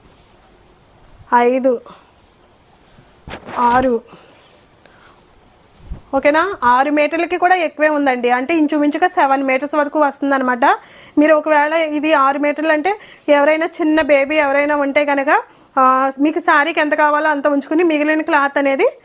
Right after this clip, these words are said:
ఎవరికైనా యూజ్ చేయొచ్చు, ఏ ఫ్రాక్ అయినా దేనికైనా యూజ్ చేసుకోవచ్చు అనమాట. క్వా-, రేట్ కూడా చాలా రీజనబుల్ అండి, థర్టీన్ ఫిఫ్టీ. ఓకేనా? ఎందుకంటే ఎక్కడ కూడా ఈ రేట్ అనేది లేదు. ఫస్ట్ టైమ్ అంటే ఫస్ట్ టైమ్ మేము కూడా స్టార్ట్ చేసాం కాబట్టి రీజనబుల్గా మేము చాలా తక్కువ,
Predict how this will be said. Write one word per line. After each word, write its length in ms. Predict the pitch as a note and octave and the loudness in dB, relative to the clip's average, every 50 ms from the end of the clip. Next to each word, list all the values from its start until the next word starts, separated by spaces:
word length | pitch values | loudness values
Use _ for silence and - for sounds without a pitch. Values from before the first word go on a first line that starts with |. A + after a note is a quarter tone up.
| _ _ _ _ _ - | _ _ _ _ _ 2
ఎవరికైనా 440 | D4 C4+ C#4+ C#4+ D4 D#4 D4+ D#4 E4+ | 2 2 2 2 0 0 0 0 0
యూజ్ 280 | D#4+ D4 C#4+ - - | 0 -2 -2 -2 0
చేయొచ్చు, 280 | D4+ C4+ C4+ C4+ - D4 | 0 0 0 0 0 0
ఏ 100 | C4+ C#4 | 0 0
ఫ్రాక్ 320 | C4+ D4+ C#4+ C#4 C#4 - | 0 0 0 0 0 0
అయినా 140 | D4 C#4+ D4+ | -2 -2 0
దేనికైనా 440 | D4 D4 C#4+ C4+ C4+ C#4+ C4+ C4+ D4+ | 0 0 0 0 0 -2 -2 0 0
యూజ్ 300 | E4 D4 C#4 C4+ - - | 0 0 0 -2 0 -2
చేసుకోవచ్చు 380 | C#4 C4+ - - C4+ C4 - D4 | -2 -2 -2 -2 -4 -2 -2 -2
అనమాట. 300 | B3+ B3+ B3 A#3+ A#3 D#4+ A4 B4+ - - - - - - | -2 0 -2 0 0 0 0 -2 -4 -12 -20 -20 -12 -4
క్వా-, 300 | - D4 C4+ B3+ C4 B3+ A#3 - - | 0 2 2 2 2 -2 -4 -6 -2
రేట్ 320 | B3 C#4 C#4 C#4 D4+ D4 D#4+ | 2 2 4 2 2 0 -2
కూడా 200 | D#4+ E4 E4 F4 | 0 0 0 0
చాలా 400 | E4+ F4 D#4+ C#4+ C4+ C#4 D4+ D#4 | 0 0 0 2 2 2 0 0
రీజనబుల్ 520 | D4+ D4+ D4 C#4+ C4+ C#4+ C#4+ C4+ C4+ C4 | 0 0 0 -2 -2 -2 -2 0 0 0
అండి, 200 | C4 C4 C4 F4+ | 0 0 -2 -4
థర్టీన్ 440 | E4+ - D4+ C4 - D4+ D#4 E4 D4 | -2 0 -2 -2 0 -2 -2 -2 -2
ఫిఫ్టీ. 280 | D#4+ B3+ - - C#4+ | -4 -6 -4 0 0
ఓకేనా? 420 | C4+ B3+ B3+ B3+ C#4 C#4 D4 E4 - - - - - - | 2 2 0 0 0 0 0 -2 -4 -6 -14 -18 -8 -2
ఎందుకంటే 420 | C#4 C4 D4 D4+ D#4+ D#4 D4+ F4 F4 | 0 0 0 2 0 0 0 0 0
ఎక్కడ 380 | D#4+ C#4 C4+ - - D4 D#4 | 0 0 0 0 0 0 0
కూడా 200 | D#4+ D#4+ D#4+ D#4 | 2 0 0 0
ఈ 140 | D#4+ D#4+ D4+ | 0 0 0
రేట్ 280 | C#4 C#4 C4 C4+ C4+ D4 | 0 2 0 0 0 -2
అనేది 280 | C#4+ C#4 C#4 C#4 C4+ | -2 -2 -2 -2 0
లేదు. 420 | C4+ C4 B3 B3 C4+ C#4+ F4 G#4 - - - - - C#4 | 0 0 2 2 2 2 0 0 -2 -4 -8 -4 0 0
ఫస్ట్ 220 | C4+ C4+ - - | 0 0 0 0
టైమ్ 200 | E4 D#4+ D#4+ E4+ | 0 0 2 0
అంటే 380 | F#4+ F#4 D#4 C4+ C4 F4 G4+ G4+ - - - - _ - | 0 0 0 0 0 -2 -4 -4 -8 -18 -20 -8 _ 0
ఫస్ట్ 240 | D4+ D4+ D4 - | 0 2 2 2
టైమ్ 160 | F#4 F4 F4 E4+ | 0 0 0 0
మేము 220 | E4 D#4+ D#4 D#4 | -2 -2 -2 -2
కూడా 180 | D#4 E4 E4 E4+ | -2 -2 -2 -2
స్టార్ట్ 380 | - F4 D#4 C#4 C#4 C4 - | 0 0 0 0 0 -2 -4
చేసాం 260 | D#4 D4+ E4+ D4+ D4 | -4 -2 -2 -2 0
కాబట్టి 400 | C#4+ D4 C#4 C4+ C#4 D4 C#4+ F#4 | 2 2 2 2 0 -2 -2 -2
రీజనబుల్గా 600 | F4 D4+ C#4 C4+ C4+ C4+ D4 D4 C#4+ D4 C#4+ D#4 | 0 2 2 0 0 -2 -2 -2 0 0 0 0
మేము 200 | D#4 D4+ D4+ D4+ | 0 0 0 -2
చాలా 380 | D4+ D4 - C4+ C4 C4 C4 D4 | -2 -2 0 0 2 2 0 0
తక్కువ, 580 | D4 - C#4 C4 - - - D4 D4+ D4 D#4+ | 0 -2 -4 -4 -4 -6 -4 0 0 0 0